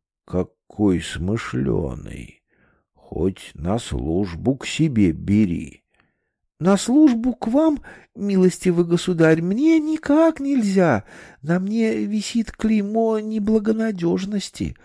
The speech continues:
а теперь еще и неразумного питья. Увы". "Я бы вылечил.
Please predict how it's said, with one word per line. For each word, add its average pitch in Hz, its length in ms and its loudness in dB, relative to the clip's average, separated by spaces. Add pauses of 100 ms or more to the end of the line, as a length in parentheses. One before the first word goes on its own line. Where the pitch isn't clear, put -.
(280)
а 156 120 -2
теперь 220 400 2
еще 214 420 0
и 214 320 -2 (320)
неразумного 196 920 2
питья. 147 800 -4 (420)
Увы". 180 800 -6 (880)
"Я 95 500 2
бы 92 320 2
вылечил. - 840 -10